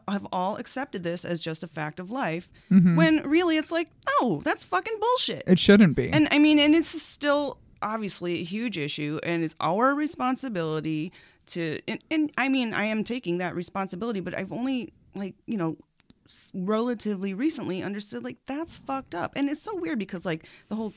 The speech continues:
Speaker 1: Take Back the Night movement was, what, in the
Speaker 2: Mm-hmm.
Speaker 1: seventies and eighties, and we're still fucking talking about this. Like, nothing has changed.
Speaker 2: Yeah,
Speaker 1: I mean,
Speaker 2: no.
Speaker 1: obviously, we, you, there are predatory people out there, and that's
Speaker 2: Yes.
Speaker 1: that. But,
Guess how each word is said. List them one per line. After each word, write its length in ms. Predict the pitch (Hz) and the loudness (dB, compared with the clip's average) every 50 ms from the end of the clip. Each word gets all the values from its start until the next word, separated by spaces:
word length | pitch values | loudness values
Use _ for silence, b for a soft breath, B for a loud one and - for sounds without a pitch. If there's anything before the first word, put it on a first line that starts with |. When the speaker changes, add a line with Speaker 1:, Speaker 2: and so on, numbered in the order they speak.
| _ - - | _ -14 -6
Speaker 1:
Take 220 | - 208 180 - | -6 -4 -4 -4
Back 200 | - 175 170 170 | -4 -6 -6 -4
the 80 | - 160 | -2 -2
Night 240 | 151 139 135 160 - | 0 0 0 -2 -2
movement 380 | 175 170 175 170 180 180 - 160 | -2 -4 -4 -4 -6 -6 -6 -4
was, 260 | 170 165 156 151 - | -4 -6 -6 -6 -8
what, 180 | - 175 151 - - | -10 -10 -8 -2 4
in 80 | 165 | 8
the 60 | 190 185 | 8 10
Speaker 2:
Mm-hmm. 80 | 175 165 | 10 8
Speaker 1:
seventies 260 | 147 143 143 156 151 | 6 6 4 2 2
and 80 | 143 | 0
eighties, 320 | 131 143 156 165 180 175 160 | -2 -4 -4 -4 -6 -4 -4
and 120 | 165 165 | -2 -2
we're 100 | 160 160 | -2 -4
still 520 | - - - - - - 214 180 151 175 147 | -4 -8 -10 -12 -10 -8 -6 -6 -6 -6 -8
fucking 320 | - - 139 - - 139 | -8 -10 -10 -10 -12 -12
talking 360 | - 156 139 135 - 151 147 151 | -10 -8 -10 -8 -4 -2 0 0
about 300 | 151 143 139 139 104 143 | 2 0 0 -2 -2 -4
this. 200 | 135 143 - - - | -6 -6 -8 -6 -2
Like, 240 | 170 160 - - 180 | -2 -2 0 0 2
nothing 460 | 180 190 208 - - - 175 143 135 | 4 6 6 6 6 4 0 -2 -2
has 160 | 127 - - | -4 -8 -10
changed. 440 | - - - - - - - - - - | -12 -14 -14 -14 -14 -14 -14 -14 -8 0
Speaker 2:
Yeah, 260 | 190 202 226 220 190 | 4 8 8 10 10
Speaker 1:
I 40 | - | 10
mean, 100 | 202 220 | 10 10
Speaker 2:
no. 60 | 254 | 8
Speaker 1:
obviously, 420 | 302 320 302 - 254 226 208 202 | 8 6 2 0 -2 -2 -2 -2
we, 140 | 180 196 202 | -2 -4 -2
you, 240 | 202 208 202 196 180 | -2 -2 -2 -2 0
there 160 | - 202 190 | 2 4 4
are 100 | 175 165 | 4 4
predatory 680 | 156 - 175 160 156 160 151 - 165 143 135 139 135 - | 2 0 -2 -2 0 -2 -4 -4 -6 -6 -6 -8 -10 -12
people 340 | - - - - - - - - | -12 -14 -14 -14 -14 -14 -12 -10
out 220 | - - - - | -10 -10 -8 -8
there, 220 | 147 139 135 143 | -6 -6 -4 -4
and 240 | 135 139 143 - - | -2 -2 -2 0 4
that's 360 | 170 190 175 143 - - - | 4 6 6 4 2 -2 -4
Speaker 2:
Yes. 20 | - | -4
Speaker 1:
that. 200 | 123 - - - - | -4 -4 -4 -4 -4
But, 220 | 170 185 185 - | 0 0 0 0